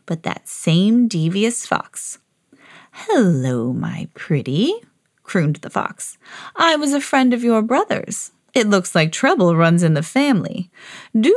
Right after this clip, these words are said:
let me help you across the river. Just jump onto my tail." The gingerbread girl shivered, then sang in nearly a whisper, "Do I have your promise for a safe ride to shore? You won't drop me or eat me,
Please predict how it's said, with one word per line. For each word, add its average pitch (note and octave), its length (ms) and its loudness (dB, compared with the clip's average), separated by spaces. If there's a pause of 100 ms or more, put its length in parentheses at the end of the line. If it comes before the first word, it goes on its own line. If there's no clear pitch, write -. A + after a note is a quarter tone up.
let C#4+ 160 2
me A#3 120 4
help C#4 280 -2
you F#3+ 120 4
across G#3 320 0
the G3 120 -2
river. C4+ 480 -2
Just - 320 -4
jump C4+ 300 0
onto G4 240 -2
my G#4 120 0
tail." C#4+ 460 -2 (680)
The D3+ 80 -2
gingerbread E3 640 0
girl - 180 -2
shivered, - 540 -4 (400)
then E3 180 2
sang E3 480 0
in D#3+ 100 2
nearly F3 340 2
a D3+ 80 -4
whisper, - 580 -4 (580)
"Do G#3 160 -4
I G3 60 0
have A3+ 280 -4
your G#3+ 120 -2
promise A#3+ 560 -2
for C4+ 180 -2
a B3 80 2
safe B3+ 400 -2
ride A#3+ 220 2
to A3+ 80 0
shore? C#4 500 0 (340)
You C4 140 2
won't A#3+ 280 0
drop E4 300 2
me G#3+ 260 2
or A#3 220 0
eat B4 220 -2
me, A3+ 340 0